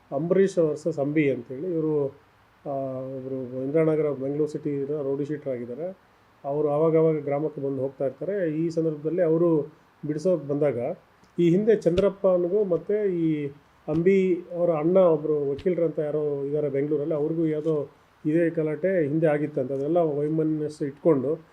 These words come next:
"ನೀನ್ಯಾರು ಇದು ಈ ಗಲಾಟೆ ಎಲ್ಲ ಬಿಡಿಸೋಕೆ ಬಂದದ್ದು?" ಅಂತ ಸಂದರ್ಭದಲ್ಲಿ ಅವನ ಮೇಲೇನೂ ಸಹ ರೇಗಾಡಿ ಅವನಿಗೂ ಹೊಡಿತಾರೆ. ಅಲ್ಲಿ ತಪ್ಪಿಸ್ಕೊಂಡು ಅಲ್ಲೇ ಒಂದು ಟೂ ಹಂಡ್ರೆಡ್ ಮೀಟರ್ಸಲ್ಲಿ ಮುಂದೆ ಒಂದು ನೀಲಗಿರಿ ತೋಪಿಗೆ ಹೋಗೋ ಸಂದರ್ಭದಲ್ಲಿ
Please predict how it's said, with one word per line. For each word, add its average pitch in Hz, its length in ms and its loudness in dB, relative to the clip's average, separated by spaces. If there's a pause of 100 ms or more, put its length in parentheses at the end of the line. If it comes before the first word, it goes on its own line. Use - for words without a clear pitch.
(260)
"ನೀನ್ಯಾರು 165 600 2
ಇದು 143 160 -6
ಈ 143 120 -2
ಗಲಾಟೆ 151 400 -4
ಎಲ್ಲ 143 340 -4 (480)
ಬಿಡಿಸೋಕೆ 143 340 0
ಬಂದದ್ದು?" 143 320 -2
ಅಂತ 139 200 -6
ಸಂದರ್ಭದಲ್ಲಿ 143 1000 -2 (720)
ಅವನ 156 140 2
ಮೇಲೇನೂ 170 340 4
ಸಹ 156 240 0
ರೇಗಾಡಿ 147 340 0
ಅವನಿಗೂ 165 540 2 (200)
ಹೊಡಿತಾರೆ. 147 500 -2 (360)
ಅಲ್ಲಿ 170 160 0
ತಪ್ಪಿಸ್ಕೊಂಡು 196 720 2
ಅಲ್ಲೇ 180 200 2
ಒಂದು 170 140 2
ಟೂ 170 160 -4
ಹಂಡ್ರೆಡ್ 175 240 0
ಮೀಟರ್ಸಲ್ಲಿ 165 540 -2
ಮುಂದೆ 156 220 -2
ಒಂದು 139 580 -4 (340)
ನೀಲಗಿರಿ 170 300 4
ತೋಪಿಗೆ 156 320 -2
ಹೋಗೋ 147 220 -2
ಸಂದರ್ಭದಲ್ಲಿ 147 720 0